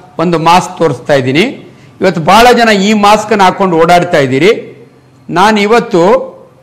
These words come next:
ಡಾಕ್ಟರ್ ದೇವಿ ಪ್ರಸಾದ್ ಶೆಟ್ಟಿ ಅವರು ಜನಗಳಿಗೆ ಒಂದು ಮಾತನ್ನ ಹೇಳೋದನ್ನ ನಾನು ಒಂದು ಸೋಷಿಯಲ್ ಮೀಡಿಯಾದಲ್ಲಿ ನೋಡಿದೆ.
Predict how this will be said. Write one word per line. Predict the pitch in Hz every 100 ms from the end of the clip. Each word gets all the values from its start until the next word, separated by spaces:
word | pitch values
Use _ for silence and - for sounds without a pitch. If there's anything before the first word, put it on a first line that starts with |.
| 170
ಡಾಕ್ಟರ್ | 170 - 220 156
ದೇವಿ | 202 277
ಪ್ರಸಾದ್ | 294 233 226 220 196
ಶೆಟ್ಟಿ | - 196 208
ಅವರು | 190 160 156 254 262 - - _ 123
ಜನಗಳಿಗೆ | 165 240 269 269 226
ಒಂದು | 208 196 185
ಮಾತನ್ನ | 180 208 220 226 196
ಹೇಳೋದನ್ನ | 175 190 196 185 180 175 156 - - _ -
ನಾನು | 170 180 180
ಒಂದು | 170 160
ಸೋಷಿಯಲ್ | - 214 214 220 202
ಮೀಡಿಯಾದಲ್ಲಿ | 190 185 180 165
ನೋಡಿದೆ. | 147 180 160 170 269 -